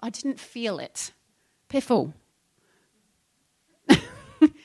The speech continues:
It's not about feeling. It's about what God says. God says it, we do it. That's it. God says it, we do it. And if you don't read this book, you won't know what God says, and you'll be led up the garden path,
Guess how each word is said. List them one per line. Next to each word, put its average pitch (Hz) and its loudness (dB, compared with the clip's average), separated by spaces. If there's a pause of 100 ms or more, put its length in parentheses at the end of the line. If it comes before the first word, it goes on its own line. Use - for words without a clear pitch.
(680)
It's 226 -4
not 226 2
about 214 6
feeling. 220 0
It's 196 -2
about 214 2
what 240 4
God 202 2
says. 226 2 (100)
God 226 12
says 220 2
it, - 4
we 196 2
do 180 0
it. 143 -6 (360)
That's - 2
it. 359 2 (1120)
God 233 8
says 262 6
it, 311 6
we 208 2
do 180 -2
it. - -8 (840)
And 202 -6
if 190 -8
you 196 -14
don't 208 -8
read 269 0
this 320 -4
book, 302 -2
you 202 -10
won't 196 2
know 240 -2
what 240 2
God 214 2
says, 196 -4
and 175 -8
you'll 185 -6
be 165 -10
led 156 -6
up - -8
the - -10
garden 180 -2
path, 151 -10